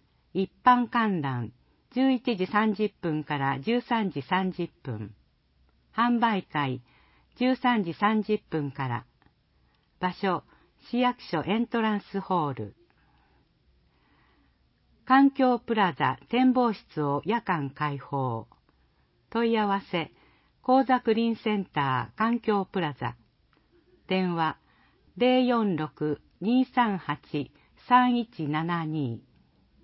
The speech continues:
夜間に展望室を開放します。三百六十度の夜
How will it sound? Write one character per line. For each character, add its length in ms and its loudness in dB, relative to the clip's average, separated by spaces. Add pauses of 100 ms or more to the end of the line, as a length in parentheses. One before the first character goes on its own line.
(1000)
夜 140 6
間 280 2
に 140 0
展 300 2
望 200 4
室 280 -6
を 120 0
開 280 -2
放 240 -4
し 160 -10
ま 160 -4
す。 40 -20 (1160)
三 180 6
百 280 2
六 280 0
十 220 2
度 140 -2
の 140 -2
夜 160 -4